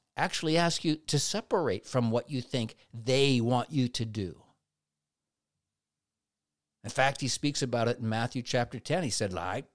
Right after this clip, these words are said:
I didn't come here to make life easy for you or cozy. I've come to cut, to make a knife cut between son and father and daughter and mother and bride and mother-in-law and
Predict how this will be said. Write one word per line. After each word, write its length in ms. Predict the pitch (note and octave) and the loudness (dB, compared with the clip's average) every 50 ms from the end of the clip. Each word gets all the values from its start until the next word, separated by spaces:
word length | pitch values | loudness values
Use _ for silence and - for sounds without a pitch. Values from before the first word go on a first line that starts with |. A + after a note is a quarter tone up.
| _ _ - | _ _ -12
I 60 | - | -10
didn't 200 | - - D#4+ - | -10 -8 -10 -6
come 200 | - D#3 G3 B3 | -2 0 2 4
here 100 | A3 C#3 | 4 4
to 60 | A2 | 4
make 220 | G2+ A2+ A2+ - - | 2 0 -2 -2 -2
life 240 | G2 G2+ G#2+ F#2+ - | -4 -4 -4 -6 -4
easy 460 | - A#2+ D3+ G3+ A#3+ B3+ A3+ F3+ A2+ F2+ | -2 -2 0 0 0 0 -2 -2 -4 -6
for 260 | - - E2+ D#2+ E2 | -6 -4 -4 -2 -2
you 200 | G#2 D3 E3+ - _ _ _ _ _ | -2 -4 -6 -8 _ _ _ _ _
or 80 | D#2+ - | -14 -12
cozy. 540 | - - A#2+ F3+ B3 C4 G3 A#2 F#2 F#2 | -4 0 2 2 2 2 0 -4 -4 -2
I've 220 | G2+ C3 G3 G3+ - _ _ _ | 0 0 0 -2 -4 _ _ _
come 240 | - B2 D3+ G#3 | 0 0 2 2
to 80 | G#3+ A#3 | 0 0
cut, 320 | - B3 C#4+ D4 - - _ _ - | 0 2 0 0 -2 -4 _ _ -4
to 80 | - | 0
make 200 | A2+ B2 D#3 F3 | 2 2 2 2
a 80 | F3 D#3+ | 2 2
knife 340 | D3 D#3 G3+ A3 B3 A#3+ - | 2 2 2 2 2 0 0
cut 280 | - A#3 A#3 - - | 0 0 0 0 -2
between 340 | - B2 - E3+ F3+ E3 C3+ | -8 -6 -4 -2 -2 -2 -2
son 380 | - - - A3 B3+ A#3+ A3 D#3+ | 0 2 2 2 2 2 0 -2
and 140 | B2 A#2+ - | -4 -4 -2
father 420 | - E3 F#3 G3+ G#3+ G#3 F3 C#3+ | 0 0 0 2 0 2 2 2
and 100 | A#2+ A2 | 2 4
daughter 320 | - F3+ G#3 A3+ A3 F#3 | 4 4 4 4 2 0
and 120 | D3 C#3 B2+ | 0 -2 2
mother 300 | C3+ E3+ G#3 G#3+ G3 E3+ | 4 4 4 4 2 -2
and 120 | D3 A2+ - | -2 -2 0
bride 380 | - D3+ E3+ G#3+ A3 G#3+ F3+ | 2 4 4 4 4 2 2
and 100 | C#3 A2+ | 0 0
mother-in-law 600 | A2+ C3+ F3+ G#3+ A3 G#3 G3 F#3+ G3 F#3+ G3+ G3+ E3 | 2 2 2 2 2 0 0 0 0 2 4 4 4
and 120 | G#2 | 2